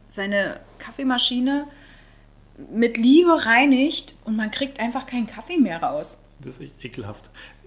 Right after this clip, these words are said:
Speaker 2: Ätzender war noch, wo wir dann Besuch hatten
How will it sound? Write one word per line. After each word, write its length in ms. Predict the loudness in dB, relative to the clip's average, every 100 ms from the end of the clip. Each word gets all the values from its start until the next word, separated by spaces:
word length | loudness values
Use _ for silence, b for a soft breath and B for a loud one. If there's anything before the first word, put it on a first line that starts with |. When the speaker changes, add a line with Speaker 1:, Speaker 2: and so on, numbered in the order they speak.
| -8
Speaker 2:
Ätzender 480 | -8 -2 0 2 4
war 80 | 2
noch, 280 | 0 -2 -6
wo 320 | -6 -4 -6 -14 -20 _ _ _ _ -8
wir 160 | -4 -2
dann 300 | -4 -6 -10
Besuch 400 | -14 -6 -4 -2
hatten 380 | -2 -2 -10